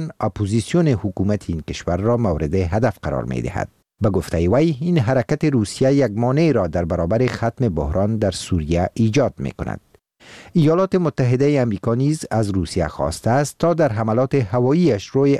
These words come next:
اهداف شورشیان گروه دولت اسلامی یا داعش بیشتر تمرکز کند. یانیس استولتنبرگ، سرمنشی پیمان ناتو، با اشاره به بحران جاری در لیبیا گفت،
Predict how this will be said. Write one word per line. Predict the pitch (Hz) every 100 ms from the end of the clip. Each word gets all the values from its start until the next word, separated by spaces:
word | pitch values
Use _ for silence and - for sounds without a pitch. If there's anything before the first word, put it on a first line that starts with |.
| -
اهداف | 95 87 101 127 147
شورشیان | 139 - 104 90 - 107 110
گروه | 90 95 95
دولت | 95 78 87 85
اسلامی | 78 - 71 78
یا | 71 64
داعش | 65 62 98 123 - -
بیشتر | 127 123 - 151
تمرکز | - 85 - 80 -
کند. | 60 58 - _ - - - -
یانیس | 131 160 180 180 -
استولتنبرگ، | - 135 139 151 147 151 143 -
سرمنشی | 131 123 135 - 180 156
پیمان | - 95 76 69
ناتو، | 62 64 - 120 151
با | 147 170 165
اشاره | 135 123 139
به | 135
بحران | 104 92 107 120 117
جاری | 90 90 139
در | 107 76
لیبیا | 67 67 65 69 60
گفت، | 92 127 143